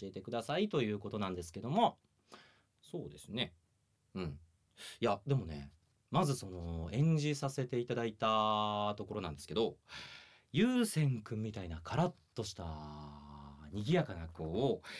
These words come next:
演じさせていただくのはすごく楽しいんですよ。なんかね、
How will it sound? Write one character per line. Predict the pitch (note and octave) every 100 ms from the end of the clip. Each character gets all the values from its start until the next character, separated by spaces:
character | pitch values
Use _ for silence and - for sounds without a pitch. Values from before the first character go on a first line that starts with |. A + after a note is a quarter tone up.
| -
演 | G2 A2 A2
じ | A2+ G#2
さ | G#2+
せ | -
て | G#2+ G#2+ G#2
い | G2+
た | G#2+
だ | G#2+
く | G#2
の | E2+
は | D#2 D2
す | - -
ご | - E3+
く | - A#2+
楽 | - B2 D#3
し | F3+
い |
ん | E3
で | G#2
す | -
よ。 | D2+ C#2
な | D3+
ん | D3
か | G2+
ね、 | F#2